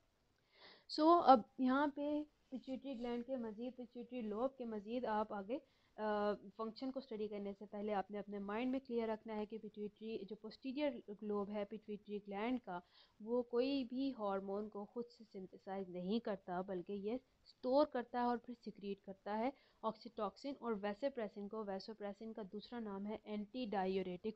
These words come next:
hormone। ये वो दोनों hormones हैं जो कि hypothalamus यानी कि brain का एक important part में बनते हैं, वहाँ पे synthesize होते हैं और pituitary gland में आके ये स्टोर कर दिए जाते हैं। जब ज़रूरत पड़ती है तब ये दोनों secrete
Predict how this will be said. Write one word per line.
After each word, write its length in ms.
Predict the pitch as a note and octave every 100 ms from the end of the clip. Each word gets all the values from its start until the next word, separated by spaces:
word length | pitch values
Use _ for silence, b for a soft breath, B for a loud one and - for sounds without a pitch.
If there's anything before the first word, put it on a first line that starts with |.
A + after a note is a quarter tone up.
| -
hormone। 420 | F#3 E3+ E3 D#3 - _ b b b b
ये 120 | B3 D4
वो 220 | C#4 E4
दोनों 300 | D4+ C#4 D4
hormones 480 | C4 B3 C4 B3+ C4
हैं 140 | C#4
जो 120 | B3+
कि 120 | B3+
hypothalamus 840 | B3+ - A3 B3 D4+ C4 A#3 A#3 C#4+ A#3+
यानी 220 | G#3+ G#3
कि 120 | A3+
brain 320 | F#3+ G#3 A#3+
का 100 | B3
एक 120 | A#3
important 520 | A#3 G#3 A#3+ A#3+ A#3+ A#3
part 260 | A3+ A#3 B3 G#3+
में 120 | G3+
बनते 420 | - F3+ D#3+ A3
हैं, 220 | A3+ D4+
वहाँ 240 | B3+ G#3 G#3
पे 120 | G#3+
synthesize 600 | - G3 A#3+ C4+ A#3+ A#3
होते 220 | G3 -
हैं 220 | F#3+ G3+ C4+ B B B B B B -
और 220 | A#3 C4 C#4+
pituitary 500 | A#3+ - G#3 - G#3+
gland 360 | G3+ F#3 F#3
में 80 | F#3
आके 260 | F3+ F3 G#3
ये 280 | G#3 C4+ - b b b b
स्टोर 340 | - - C#4 E4
कर 180 | D#4+ D4+
दिए 220 | C#4 C#4+
जाते 280 | C#4 C4 C#4
हैं। 260 | C4+ C#4
जब 220 | A#3 A#3
ज़रूरत 440 | G3 G#3 G3+ C4+ C#4
पड़ती 280 | A#3 A3+ G#3+
है 140 | G#3
तब 220 | G#3+ G#3+ G3+
ये 100 | F#3+
दोनों 300 | F#3 F#3 C#4+ _ -
secrete 420 | A3 - A3 A#3